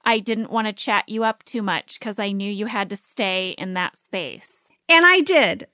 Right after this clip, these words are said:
Speaker 2: I did. I really stayed sad until the end when Steve made me break into laughter. So Michael in the scene is questioning his employees. He feels like someone must have done something to get this curse, right? Like,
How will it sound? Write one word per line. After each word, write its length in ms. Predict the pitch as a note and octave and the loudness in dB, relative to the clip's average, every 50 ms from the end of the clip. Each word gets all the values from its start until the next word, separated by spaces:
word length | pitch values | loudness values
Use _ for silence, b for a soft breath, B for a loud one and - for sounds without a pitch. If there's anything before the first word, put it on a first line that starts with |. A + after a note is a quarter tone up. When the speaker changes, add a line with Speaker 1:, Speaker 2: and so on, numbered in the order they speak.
| _ - | _ 4
Speaker 2:
I 180 | C4 C4+ C#4+ D4 | 6 6 6 6
did. 440 | C4+ D4+ C#4 A#3+ F#3+ F3+ F3+ - - _ _ _ _ _ _ _ _ _ _ _ _ _ - | 6 6 6 6 4 2 0 -4 -10 _ _ _ _ _ _ _ _ _ _ _ _ _ 0
I 80 | - A3+ | 2 2
really 320 | A3+ A3+ B3+ B3+ C#4 D#4 | 4 6 6 6 6 4
stayed 400 | C#4 - - F4 D#4 D4+ C4+ - | 2 0 0 2 2 2 2 0
sad 420 | - D4 B3+ A#3 G#3+ G#3 D4 - - | 0 2 4 4 4 4 2 0 0
until 360 | - A3 G#3+ - - A#3 A3+ | -2 0 0 -2 -2 -4 -4
the 200 | G#3+ A#3+ - - | -4 -4 -4 0
end 320 | - F4 F4 D4 A#3+ A#3+ A#3+ | 2 4 4 4 4 2 2
when 200 | C4+ C4+ C4 B3+ | 2 2 2 2
Steve 480 | - - - C4 A#3+ A3+ A3+ A#3 B3 | 0 -4 -4 -4 -4 -4 -4 -4 -2
made 180 | B3+ B3+ C4 C4+ | -2 0 2 2
me 160 | D4 D#4+ D#4+ | 2 2 2
break 400 | - - G#3 G#3 G3 F#3+ - - | 0 0 0 0 0 0 -2 -4
into 240 | - A3+ G3+ - A3+ | -4 -4 -2 -2 -4
laughter. 640 | G#3+ G#3 F#3 E3+ E3 E3 - - F3 D#3+ D#3+ E3 B B B B B | -2 0 2 2 0 -2 -2 -2 0 0 0 -2 B B B B B
So 180 | B - F4 E4+ | B -2 0 2
Michael 420 | E4 E4 E4+ F#4+ G4+ - G4+ F#4 | 4 6 4 4 2 -2 -2 0
in 120 | - E4 D4+ | 2 2 4
the 80 | D#4 D#4 | 2 2
scene 320 | D#4 - - C4 A#3 A3+ | 0 -2 -4 -2 -2 -2
is 140 | A3 G#3+ - | -2 -4 -6
questioning 480 | - - A3+ G#3+ - - - A3+ G#3+ G3 | -6 -4 -4 -4 -4 -4 -4 -2 -2 -2
his 160 | G#3+ G3 G#3 | -4 -4 -4
employees. 640 | G3+ F#3 - G#3+ G3 F#3 F3+ F3 F3 F3 F3 - b b b b b | -4 -4 -4 -4 -6 -4 -4 -4 -6 -6 -8 -10 b b b b b
He 160 | b - C#4+ | b -4 -4
feels 200 | C4 F4 F4+ F4 A#4 | -2 -2 -6 -4 -4
like 140 | A4+ C#4+ | -6 -6
someone 380 | - - - C#4+ C#4+ D#4 D#4+ C#4+ | -4 -2 -2 0 2 2 2 0
must 220 | B3+ B3 - - | 0 -2 -4 -6
have 100 | A3+ F#3 | -8 -6
done 220 | - F#3 E3 F3 F3+ | -4 -4 -2 -2 -4
something 560 | - - D4 - - - - B3 E3+ D3+ - - - | -2 -2 -2 -2 -2 -2 -2 -2 -2 -2 -6 -6 -6
to 80 | B3+ | -2
get 180 | A#3 C4+ C4 - | -2 -2 -2 -2
this 200 | C#4 C4 - - | -10 -8 -8 -10
curse, 500 | - - G4 C5 D#5 A4 - - - - | -8 -4 0 2 2 2 0 -2 -6 -2
right? 420 | G#3+ A3+ A3+ B3+ F4 A4+ - - | 2 2 4 4 4 2 0 0
Like, 240 | C#4 C#4 B3+ B3+ - | 0 0 0 0 -4